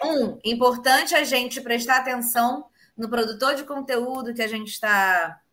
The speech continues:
dando atenção, que a gente tá consumindo, que a gente tá dando voz. Não é a primeira vez que o Flow fala be-, o Flow, ó, o Monark fala besteira,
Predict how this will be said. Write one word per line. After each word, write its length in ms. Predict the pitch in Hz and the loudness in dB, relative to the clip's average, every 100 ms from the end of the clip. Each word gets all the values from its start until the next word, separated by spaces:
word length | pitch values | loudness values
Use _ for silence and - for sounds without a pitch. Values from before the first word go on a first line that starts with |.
| _ _ _ _ | _ _ _ _
dando 200 | 208 240 | 0 2
atenção, 520 | 233 220 208 233 208 | 2 2 0 0 0
que 80 | 202 | -4
a 40 | 202 | -8
gente 200 | 196 - | -10 -8
tá 120 | 196 | -8
consumindo, 560 | 208 202 262 240 196 | -6 -6 -6 -8 -8
que 80 | 185 | -8
a 40 | 196 | -8
gente 220 | 185 - | -8 -10
tá 80 | 190 | -8
dando 240 | 180 202 | -8 -10
voz. 380 | 226 202 196 202 | -2 0 0 0
Não 180 | 277 214 | -2 0
é 60 | |
a 60 | 339 | 0
primeira 340 | 247 240 240 | 0 4 4
vez 320 | 214 196 247 | 4 0 -4
que 80 | - | -8
o 40 | 220 | -12
Flow 280 | - 175 | -10 -10
fala 240 | - 180 180 | -2 0 0
be-, 180 | 202 175 | -2 -6
o 140 | 165 | -8
Flow, 300 | - 160 156 | -12 -14 -8
ó, 120 | 196 233 - - - | -6 -8 -14 -20 -8
o 80 | |
Monark 480 | 202 208 196 185 185 | 0 2 6 4 2
fala 220 | - 185 | -2 -2
besteira, 640 | 190 240 - 277 254 269 | 0 -2 0 2 4 4